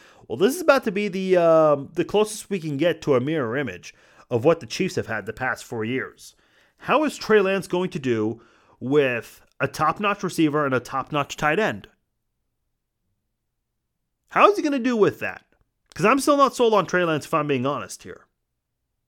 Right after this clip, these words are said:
And by the way, I'm definitely not sold on Kyle Shan-, Shanahan. This guy has blown two massive leads in Super Bowls with the Atlanta Falcons and with the forty-niners. Obviously, I had a more, uh, uh,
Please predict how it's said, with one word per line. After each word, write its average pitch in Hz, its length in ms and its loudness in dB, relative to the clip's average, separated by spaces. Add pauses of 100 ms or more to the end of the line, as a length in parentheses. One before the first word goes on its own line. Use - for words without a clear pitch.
(140)
And 147 80 0
by 233 120 10
the 277 80 6
way, 254 160 8
I'm 196 260 2
definitely 156 400 -2
not 131 220 0
sold 139 200 2
on 104 120 -2
Kyle 120 260 -4
Shan-, 135 280 -10
Shanahan. 113 520 -8 (260)
This 214 160 2
guy 285 200 0
has 220 220 0
blown 143 560 0 (320)
two 233 460 -2 (200)
massive 151 560 -2
leads 110 440 -4 (400)
in 135 400 0
Super 170 300 -4
Bowls 90 400 -10 (140)
with 143 180 4
the 135 140 4
Atlanta 139 320 2
Falcons 214 500 -2
and 156 240 -2
with 151 240 -2
the 135 720 0
forty-niners. 151 840 -4 (400)
Obviously, 147 280 0
I 139 120 4
had 127 280 0
a 131 120 -4
more, 123 440 0
uh, 117 60 2
uh, 107 1080 -4